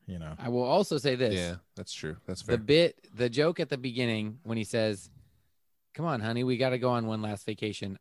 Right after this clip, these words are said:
Speaker 2: We don't even recommend, recognize the kids anymore."
Speaker 3: <laughs> That's
Speaker 2: That,
Speaker 3: funny. <laughs>
Speaker 2: that is a good joke.
Speaker 1: That is good, yeah. There's, like, the self-awareness is very obvious at that point.
Speaker 3: Who's the daughter in that movie?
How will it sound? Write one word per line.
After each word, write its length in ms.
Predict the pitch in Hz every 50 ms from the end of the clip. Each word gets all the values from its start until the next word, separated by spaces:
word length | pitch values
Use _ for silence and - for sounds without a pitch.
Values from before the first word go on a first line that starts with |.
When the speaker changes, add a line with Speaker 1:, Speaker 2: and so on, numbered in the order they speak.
| _
Speaker 2:
We 120 | - 123 135
don't 120 | 156 156
even 160 | 156 147 139 131
recommend, 440 | 131 139 - - 131 135 139 127 - - -
recognize 500 | 117 127 135 - 139 123 131 127 120 -
the 80 | - -
kids 200 | - 151 127 113
anymore." 380 | 107 101 98 95 98 101 - _ _ _ _ _
Speaker 3:
<laughs> 200 | _ _ _ -
That's 500 | - - 123 104 - - 110 - 92 90
Speaker 2:
That, 280 | 101 117 131 135 139 -
Speaker 3:
funny. 140 | 120 - 135 - - 110 107 - - -
<laughs> 180 | - - - - 107
Speaker 2:
that 160 | 104 123 135 139
is 120 | 131 123
a 60 | 135
good 160 | 123 135 123 113
joke. 300 | 113 113 104 104 - - - - _ _ - -
Speaker 1:
That 140 | 127 131 135
is 180 | 147 143 120
good, 340 | 110 - 123 110 98 92 90
yeah. 400 | 101 104 98 92 90 87 90 82 - - - - - -
There's, 200 | - 107 107 107
like, 340 | 113 110 - - - - - _ _ _ _ _ _ _ _ _ _ _ _
the 80 | - 120
self-awareness 680 | - - 147 135 123 - 117 117 113 113 110 104 - -
is 80 | 104 95
very 200 | 104 104 101 -
obvious 400 | 101 101 95 90 92 87 - -
at 120 | 90 -
that 220 | 98 90 87 -
point. 340 | _ - 92 87 90 - - - _ _ _ _ -
Speaker 3:
Who's 180 | 160 196 214
the 80 | - 269
daughter 380 | 185 135 139 185 202 135 87 85
in 120 | 85 82
that 200 | 82 78 76 76
movie? 340 | 78 76 69 71 73 82